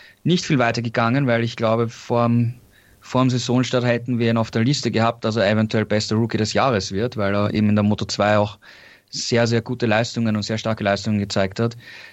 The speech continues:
Und die Saison war eigentlich total verkorkst irgendwie. Und jetzt hat er hier das erste Mal richtig mitgemischt und, äh, war, war super Rennen. Ähm, also ich hoffe, das gibt ihm auch Auftrieb und, äh,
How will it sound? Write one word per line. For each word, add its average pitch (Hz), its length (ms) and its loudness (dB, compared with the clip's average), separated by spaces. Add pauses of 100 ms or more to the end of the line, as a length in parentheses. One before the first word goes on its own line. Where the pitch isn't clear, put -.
(180)
Und 117 240 0
die 131 60 2
Saison 123 420 2
war 113 120 4
eigentlich 113 240 0
total 107 340 -2
verkorkst - 500 -4
irgendwie. 98 460 0
Und 104 140 2
jetzt 110 280 -2
hat 113 140 2
er 113 60 2
hier 117 180 2
das - 160 -8
erste 123 320 -2
Mal 123 240 2
richtig 135 320 -4
mitgemischt 135 640 0
und, 113 540 0
äh, 107 300 4 (440)
war, 107 320 2
war 104 240 2
super 120 320 -4
Rennen. 123 420 0 (500)
Ähm, 110 640 2
also 110 200 0
ich 113 120 -2
hoffe, 120 160 0
das 120 140 -8
gibt 123 200 -2
ihm 123 80 2
auch 127 120 2
Auftrieb 135 640 -2
und, 113 400 -2
äh, 113 260 2